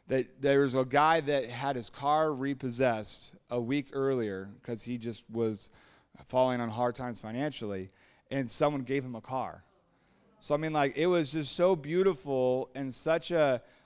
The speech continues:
a kind of a window into the Acts church of just believers coming together,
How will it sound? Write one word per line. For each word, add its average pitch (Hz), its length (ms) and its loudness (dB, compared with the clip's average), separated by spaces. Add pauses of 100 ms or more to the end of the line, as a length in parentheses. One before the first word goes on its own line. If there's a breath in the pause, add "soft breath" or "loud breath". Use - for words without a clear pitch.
a 120 60 -8
kind 165 220 -2
of 143 80 -2
a 139 100 4
window 151 520 2
into 156 420 -6
the 135 180 -6
Acts 131 360 -4
church 139 600 -6
of 131 220 -4
just 143 320 -4 (380)
believers 156 540 0
coming 147 360 -8
together, 131 560 -2